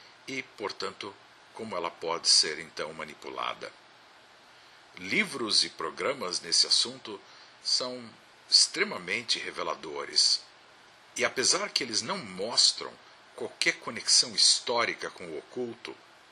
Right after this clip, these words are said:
a pessoa poderia simplesmente ler a literatura do oculto do passado e ver ela mesmo as conexões disso.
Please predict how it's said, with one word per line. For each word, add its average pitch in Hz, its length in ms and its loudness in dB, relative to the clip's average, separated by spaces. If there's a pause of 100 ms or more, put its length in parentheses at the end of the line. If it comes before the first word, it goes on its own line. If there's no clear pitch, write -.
(400)
a - 60 -2
pessoa - 400 2
poderia 92 400 -6
simplesmente 104 800 2
ler 85 400 -4 (540)
a 90 120 -2
literatura 101 640 -4
do 101 200 -4
oculto 127 560 -12 (220)
do 113 100 -6
passado 69 680 0 (640)
e 127 100 -8
ver 120 300 -2
ela 123 180 0
mesmo 92 540 -2 (280)
as 104 200 6
conexões - 760 -2
disso. - 440 0